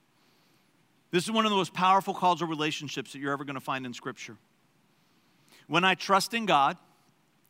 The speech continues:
follow me. This is what it says right here. Let me restate it. This is fifteen thirteen. "When I trust in God, he fills my heart with joy and peace. Those virtues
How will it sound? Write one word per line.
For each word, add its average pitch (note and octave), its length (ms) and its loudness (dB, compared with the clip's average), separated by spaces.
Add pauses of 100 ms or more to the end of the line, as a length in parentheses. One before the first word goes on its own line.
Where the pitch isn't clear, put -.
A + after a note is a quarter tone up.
(140)
follow F3 240 4
me. C3+ 240 -8
This D3+ 180 -4
is F3 120 -6
what F#3+ 140 2
it F3 80 -6
says C#3+ 220 -2
right D3 160 -2
here. C#3+ 320 -4
Let D#3 80 -10
me E3+ 80 -2
restate E3+ 460 -4
it. A2+ 100 -14 (640)
This D#3+ 200 -4
is - 180 -4 (140)
fifteen G#3 400 -2
thirteen. C#3+ 440 -4
"When E3+ 140 2
I E3 80 4
trust F3+ 400 -2
in A3+ 140 -4
God, D#3 340 0 (500)
he F3 140 -4
fills G3+ 400 0
my G#3+ 160 2
heart E3 340 0
with D3 160 -4
joy D3+ 380 -2
and D#3+ 100 -6
peace. - 500 -8 (840)
Those G3 400 2
virtues D#3 640 -2